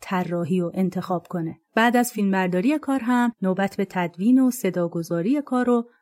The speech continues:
مراحل بعد از تولید و در نهایت اکران می‌رسه.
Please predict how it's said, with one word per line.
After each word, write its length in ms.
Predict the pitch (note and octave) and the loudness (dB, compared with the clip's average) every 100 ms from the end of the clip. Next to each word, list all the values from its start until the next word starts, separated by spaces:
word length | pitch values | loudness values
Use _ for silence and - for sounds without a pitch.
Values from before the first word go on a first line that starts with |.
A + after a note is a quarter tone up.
| - | -2
مراحل 420 | G#3+ G#3 G3 A#3 A#3+ | 0 2 2 2 2
بعد 260 | F#3+ E3+ | 0 -2
از 140 | E3+ - | -6 -6
تولید 460 | F#3+ F3+ A3+ D4 D4 | -4 0 4 2 2
و 120 | E3+ | -6
در 180 | E3+ E3 | -4 -4
نهایت 680 | E3+ F3 F3 G3+ A#3+ A#3+ - - | -4 -4 -4 -2 -2 -2 -8 -8
اکران 380 | F#3+ - G3+ F3+ | -8 -4 -2 -2
می‌رسه. 500 | D#3 D3 - - | -2 -8 -12 -14